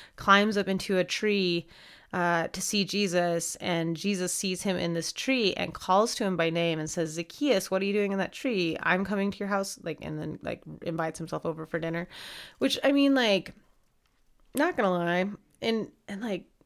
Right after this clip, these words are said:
I, I'm a big fan of Jesus, obviously, um, but this is one of those moments that I'm like, kinda, kind of rude, Jesus, to invite yourself over to someone's house. But then I also think about it, and I'm like, that'd be like if, like,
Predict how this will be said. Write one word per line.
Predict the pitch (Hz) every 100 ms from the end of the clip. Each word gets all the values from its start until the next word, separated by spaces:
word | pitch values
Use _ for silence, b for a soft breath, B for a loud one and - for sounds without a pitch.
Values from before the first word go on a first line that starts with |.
| _ _ _ _ _ _ _
I, | 220 233 226
I'm | - 240
a | 202
big | 208 196
fan | 190 170
of | 175
Jesus, | 165 165 180 196
obviously, | 190 208 202 214 214 208 B -
um, | - 175 175 160 170 B B B B B B B B _ _ _ _
but | 226 220
this | 196 214 233
is | 247
one | 269
of | 285
those | 285 302
moments | 214 175 175 196
that | 208
I'm | 180
like, | 170 -
kinda, | - 277 440 440 220 - - _
kind | - 202 330
of | 403
rude, | 170 175 285 208 -
Jesus, | - 165 170 180 180 -
to | - -
invite | 175 165 180
yourself | 196 196 196 -
over | 165 175 202 202
to | 208
someone's | 190 180 175
house. | 170 190 233 - - -
But | 202 202
then | 220
I | 226
also | 208 196 240
think | 254 254
about | 247 254
it, | 262
and | 214
I'm | 196
like, | 185 -
that'd | 190 190
be | 202
like | 196 185 - B B -
if, | 196 196
like, | 180 165